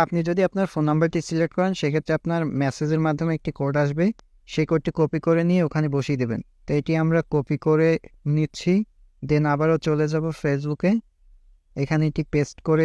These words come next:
দিব। যাই হোক, পেস্ট করা যাচ্ছে না, সেক্ষেত্রে আমরা এটি ম্যানুয়ালি করব। সিক্স টু ডাবল এইট জিরো সেভেন, সিক্স টু ডাবল এইট জিরো সেভেন, then কন্টিনিউ করে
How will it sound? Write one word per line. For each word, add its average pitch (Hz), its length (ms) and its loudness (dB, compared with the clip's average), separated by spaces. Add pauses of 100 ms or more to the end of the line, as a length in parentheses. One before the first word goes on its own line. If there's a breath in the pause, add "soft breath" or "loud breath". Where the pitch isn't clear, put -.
দিব। 160 140 0 (680)
যাই 156 160 4
হোক, 165 160 0
পেস্ট 147 240 -2
করা 165 240 2
যাচ্ছে 156 260 -2
না, 190 140 2
সেক্ষেত্রে 151 400 -4
আমরা 156 200 0
এটি 156 120 -4 (100)
ম্যানুয়ালি 143 400 0 (100)
করব। 156 180 0 (800)
সিক্স 147 220 0 (160)
টু 160 80 4 (280)
ডাবল 135 360 2 (140)
এইট 165 140 0 (260)
জিরো 135 240 2 (120)
সেভেন, 113 260 -6 (320)
সিক্স 139 220 -2 (120)
টু 143 100 0 (220)
ডাবল 131 280 0 (140)
এইট 147 180 -4 (240)
জিরো 127 280 0 (160)
সেভেন, 117 280 -2 (680)
then 135 140 0 (120)
কন্টিনিউ 143 380 0 (100)
করে 147 140 2